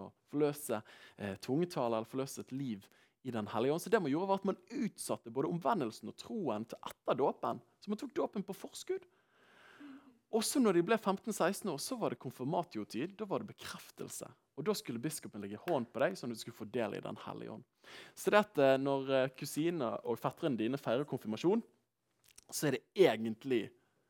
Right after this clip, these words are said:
et tilbakepek da, mot åndsdåpen.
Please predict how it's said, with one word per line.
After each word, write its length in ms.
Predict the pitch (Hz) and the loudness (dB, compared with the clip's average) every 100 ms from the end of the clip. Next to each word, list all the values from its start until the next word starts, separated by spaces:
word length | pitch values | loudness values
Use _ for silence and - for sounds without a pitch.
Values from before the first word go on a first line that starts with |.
| _ _ _ _ _ - | _ _ _ _ _ -6
et 320 | 135 - - - | -6 -8 -18 -6
tilbakepek 840 | 127 117 123 - - 113 92 - | 0 2 2 0 -4 -4 -8 -8
da, 160 | 110 131 _ _ _ _ _ _ | -10 -10 _ _ _ _ _ _
mot 240 | 113 113 - | -6 -6 -4
åndsdåpen. 560 | 139 123 - - - | -4 -4 -6 -12 -14